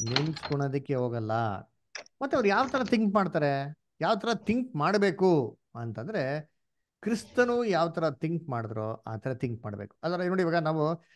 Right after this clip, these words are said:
ಭಾನುವಾರ ಒಂದ್ ಪಾಠ ಕೇಳ್ದಲ್ಲ, ಒಂದ್ ಟೂ ವೀಕ್ಸ್ ಬಿಫೋರ್, ಏನ್ರಿ, ನಮ್ ಟೋನಿ ಬದ್ರ ಪಾಠ ತಗೊಂಡ್ರಲ್ಲ,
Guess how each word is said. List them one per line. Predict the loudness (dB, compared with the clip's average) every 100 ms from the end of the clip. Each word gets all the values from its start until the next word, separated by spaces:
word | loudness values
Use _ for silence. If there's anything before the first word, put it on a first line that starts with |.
| _ -6 0
ಭಾನುವಾರ | 2 2
ಒಂದ್ | 0 -2
ಪಾಠ | -2
ಕೇಳ್ದಲ್ಲ, | 0 0 -2 -6 _ -8
ಒಂದ್ | 0
ಟೂ | 4 6
ವೀಕ್ಸ್ | 4 2
ಬಿಫೋರ್, | 0 0 -2 -4 _ _ _ _ -2
ಏನ್ರಿ, | 0
ನಮ್ | 0 2
ಟೋನಿ | 2 2
ಬದ್ರ | 0 0
ಪಾಠ | 0
ತಗೊಂಡ್ರಲ್ಲ, | 0 -2 0 -2